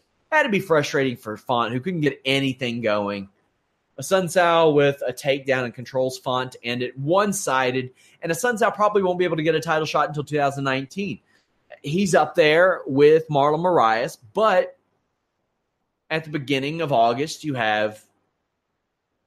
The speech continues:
Garbrandt and Dillashaw. And what happens if one of them wins? Well, people are gonna call for them to fight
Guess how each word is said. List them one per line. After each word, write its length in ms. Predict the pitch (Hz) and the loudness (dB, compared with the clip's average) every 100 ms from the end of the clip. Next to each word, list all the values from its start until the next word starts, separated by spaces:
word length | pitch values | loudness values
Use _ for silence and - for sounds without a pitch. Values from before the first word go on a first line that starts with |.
| _ _ _ - | _ _ _ -2
Garbrandt 600 | 123 101 107 104 117 - _ | 0 0 -6 -6 -8 -10 _
and 500 | 127 123 120 123 123 | -6 -4 -4 -6 -6
Dillashaw. 460 | 123 202 196 139 98 | -4 -2 -2 -2 -4
And 80 | 95 | -4
what 140 | 110 | -4
happens 320 | 120 127 151 | -2 -2 -4
if 40 | 143 | -4
one 140 | 165 | -4
of 60 | 175 | 0
them 240 | 220 175 | 0 0
wins? 320 | 101 71 - | -4 -6 -14
Well, 220 | 78 85 - | -12 -12 -10
people 260 | 120 113 | -12 -8
are 60 | 113 | -8
gonna 140 | 117 | -8
call 220 | 123 127 | -2 -2
for 120 | 131 135 | 0 -2
them 160 | 143 | -2
to 60 | 143 | -2
fight 360 | 143 151 160 | 0 0 -2